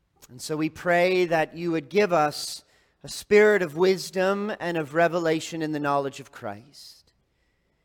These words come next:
Enlighten the eyes of our hearts that we may know what is the hope to which we have been called. Reveal yourself to us, for we can only know you if you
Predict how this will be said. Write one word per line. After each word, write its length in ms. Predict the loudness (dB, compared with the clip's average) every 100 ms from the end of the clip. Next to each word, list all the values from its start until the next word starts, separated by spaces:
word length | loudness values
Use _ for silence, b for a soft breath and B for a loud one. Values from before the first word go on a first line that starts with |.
| _ _ _ -10
Enlighten 480 | 0 4 4 2
the 140 | -2 2
eyes 320 | 4 2 0
of 80 | 2
our 140 | 2
hearts 460 | 4 0 0 -2 -8
that 180 | -8 -6
we 160 | -6
may 200 | -4 -4
know 640 | -6 -6 2 6 6 6 2
what 320 | 0 -4 -4
is 160 | -8
the 100 | -10
hope 460 | -10 -6 -4 -4 -8
to 160 | -16 -8
which 300 | -8 -8 -10
we 140 | -8
have 180 | -8 -10
been 160 | -16
called. 580 | -14 -18 -20 -20 _ _ _ _ _ _ _ _ _ _ _ _ _ _
Reveal 720 | -10 -10 -10 -6 -2 4 4
yourself 920 | 4 -2 -6 -10 -2 2 2 0 -14 -20 b b
to 240 | -6 0 2
us, 320 | 0 -2 -10
for 180 | -10 -6
we 160 | -6
can 240 | -6 -10 -8 -2
only 520 | 0 0 -4 -6 -6
know 340 | -2 2 2
you 480 | 0 -6 -10 -10 -8
if 260 | -8 -10 -10
you 240 | -10 -10